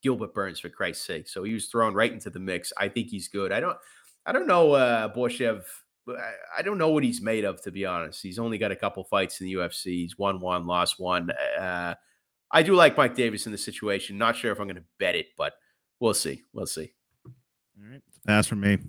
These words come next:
Speaker 2: Castaneda versus, uh, Daniel Santos. Uh, my pick is Castaneda. I'm probably looking at him in Inside the Distance, but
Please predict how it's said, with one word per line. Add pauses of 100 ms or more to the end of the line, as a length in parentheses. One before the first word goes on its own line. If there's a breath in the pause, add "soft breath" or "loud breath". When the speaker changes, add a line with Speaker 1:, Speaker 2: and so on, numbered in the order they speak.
(760)
Speaker 2:
Castaneda
versus,
uh, (100)
Daniel
Santos. (140)
Uh,
my
pick
is
Castaneda.
I'm
probably
looking
at
him
in
Inside
the
Distance,
but